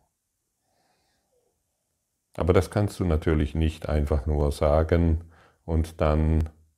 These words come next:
ist es geschehen, sondern das ist ein, <laughs> ein Weg, den wir da gehen. Ein Weg der Vergebung, so möchte ich es sagen.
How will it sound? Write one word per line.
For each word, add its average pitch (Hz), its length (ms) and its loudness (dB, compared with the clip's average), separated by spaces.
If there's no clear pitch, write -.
ist 80 280 -4
es - 160 -8
geschehen, 78 640 0
sondern 82 680 2
das 85 240 2
ist - 260 -4
ein, 80 500 0
<laughs> 87 100 0
ein 85 340 4
Weg, 67 480 0
den 76 160 -4
wir 69 160 -2
da 67 300 -2
gehen. 64 640 -4
Ein 78 260 2
Weg 78 380 0
der 80 100 0
Vergebung, 65 720 -2
so 78 160 -4
möchte 71 340 -4
ich 67 160 -8
es - 200 -10
sagen. 67 540 -8